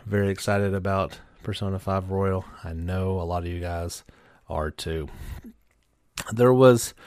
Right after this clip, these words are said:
another piece of news that came out, and I found this to be interesting, to say the least. And, um,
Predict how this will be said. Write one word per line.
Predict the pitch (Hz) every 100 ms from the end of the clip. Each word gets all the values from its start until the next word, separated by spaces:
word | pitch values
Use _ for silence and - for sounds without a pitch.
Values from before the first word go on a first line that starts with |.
| - - -
another | - 135 214 285
piece | 247 156 139
of | 123
news | 107 113 110
that | 98 90
came | - 107 95
out, | 82 82 82 - - - -
and | 104
I | 104
found | 120 - 160 -
this | 131 -
to | 113
be | 107 117 113 107 - - - - - - _ - - - _ _ _ -
interesting, | 135 120 - - 73 - - 64 - - - - - - _ _ _ _ _ _ _ _ - _
to | -
say | 98 101
the | 87 85
least. | 80 - - - -
And, | 165 107 113 113
um, | 110 104 104